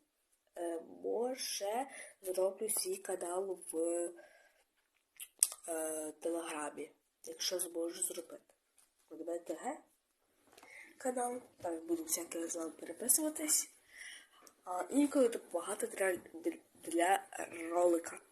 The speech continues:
До речі, е, я не знаю, що мені далі знімати, так як дуже багато,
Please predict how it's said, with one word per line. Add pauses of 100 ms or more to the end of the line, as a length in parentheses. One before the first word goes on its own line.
(1200)
До
речі, (1600)
е,
я
не
знаю,
що
мені
далі
знімати,
так
як
дуже
багато,